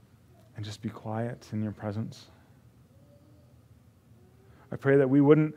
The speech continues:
look for you necessarily in, in the grand things like the earthquake, like the windstorm, like the fire, but that you would prepare our hearts, prepare our ears to hear your whisper, to remind us that you are near,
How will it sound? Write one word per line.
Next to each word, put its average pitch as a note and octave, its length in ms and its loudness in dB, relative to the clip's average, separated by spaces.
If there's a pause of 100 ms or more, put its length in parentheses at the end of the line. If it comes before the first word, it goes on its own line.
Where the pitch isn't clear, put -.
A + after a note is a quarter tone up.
(320)
look C#3+ 320 6
for D#3+ 160 0
you D3+ 320 6
necessarily D#3 680 6
in, D3+ 140 4
in D3 360 2
the D3 160 0
grand C#3+ 560 2
things D#3 440 2
like C#3+ 140 2
the C#3 140 -2
earthquake, D3+ 560 4
like C#3 180 2
the C#3 80 4
windstorm, C#3+ 560 2
like C#3+ 160 0
the C#3 80 -8
fire, C3+ 400 2
but B2 220 0 (580)
that B2 60 -2
you C3 80 6
would B2+ 100 2
prepare C3 500 0
our B2+ 100 2
hearts, B2+ 360 -2
prepare A#2+ 380 -6
our B2 100 0
ears A2+ 360 -2
to A2 120 -14
hear A2+ 360 -8
your G#2 120 -8
whisper, G2+ 420 -14
to - 180 -18
remind G#2+ 480 -4
us G2 280 -10 (1300)
that G#2 80 -10
you G#2+ 220 -6
are G#2 80 -4
near, G2+ 540 -4